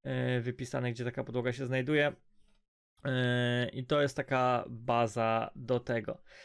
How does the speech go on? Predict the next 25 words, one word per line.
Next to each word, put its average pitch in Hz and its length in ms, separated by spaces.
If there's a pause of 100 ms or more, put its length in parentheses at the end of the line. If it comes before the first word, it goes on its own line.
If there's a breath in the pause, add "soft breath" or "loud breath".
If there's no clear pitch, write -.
(300 loud breath)
E, 131 360
jeśli 170 280
chodzi 214 280
o 196 60
te 185 180
niższe 151 480
speedboosty, 131 560
no 135 120
to 131 160
wiadomo, 123 400
że 117 120
na 120 100
tych 117 160
niższych 120 360
levelach, 120 280
w 113 40
zależności 120 420
od 123 60
naszego 120 460
speeda, 127 500
no 117 120
to 117 120
będziemy 113 380
chodzić 117 340
odpowiednio 117 640